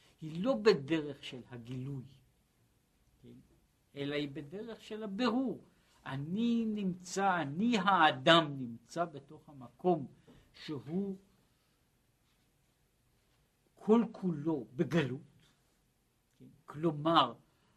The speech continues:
ה-, רחל נמצא, נמצאת בגלות, ומה שהאדם יכול לעשות הוא המאבק,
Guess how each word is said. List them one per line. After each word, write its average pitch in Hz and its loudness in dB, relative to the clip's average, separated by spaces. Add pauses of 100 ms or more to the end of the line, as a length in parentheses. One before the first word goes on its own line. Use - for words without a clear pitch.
(340)
ה-, 139 -10
רחל 156 4
נמצא, 139 -2 (140)
נמצאת 135 -8
בגלות, 110 -16 (560)
ומה 151 6
שהאדם 135 2
יכול 160 -12
לעשות 208 -6 (140)
הוא 233 -14
המאבק, 202 4